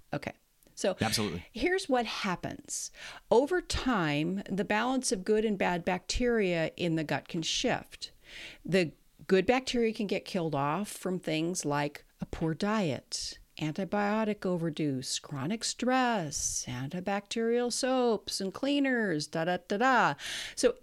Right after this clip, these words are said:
Speaker 1: if you're killing off the bad bacteria, you're killing off the good bacteria as well.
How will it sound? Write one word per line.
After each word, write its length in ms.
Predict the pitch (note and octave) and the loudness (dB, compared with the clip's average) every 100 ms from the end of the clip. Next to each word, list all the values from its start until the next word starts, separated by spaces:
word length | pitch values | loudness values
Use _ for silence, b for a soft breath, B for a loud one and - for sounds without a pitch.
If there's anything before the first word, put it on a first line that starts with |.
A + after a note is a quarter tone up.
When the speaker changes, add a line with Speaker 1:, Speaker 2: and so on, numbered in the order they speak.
| _ | _
Speaker 1:
if 180 | A#3+ A#3+ | 0 2
you're 80 | G#3+ | 0
killing 420 | - - D4 D#4 | 2 2 4 2
off 140 | B3 | 0
the 80 | - | -2
bad 300 | E3+ D#3+ G3 | 0 0 0
bacteria, 560 | A#3 A#3 - A#3+ A#3 A#3+ | -2 -4 -2 0 2 0
you're 160 | G3+ | -2
killing 340 | E3 - F3 F3+ | -4 -2 0 0
off 140 | F3 | -2
the 100 | - | -4
good 220 | D#3+ D#3 | -4 -2
bacteria 640 | D#3+ F#3 - - D3+ D#3+ F#3+ | -2 -4 -4 -4 -2 -2 -2
as 220 | - G#3+ | -4 -4
well. 400 | E3 C#3 C3+ D3 | -2 -2 0 -4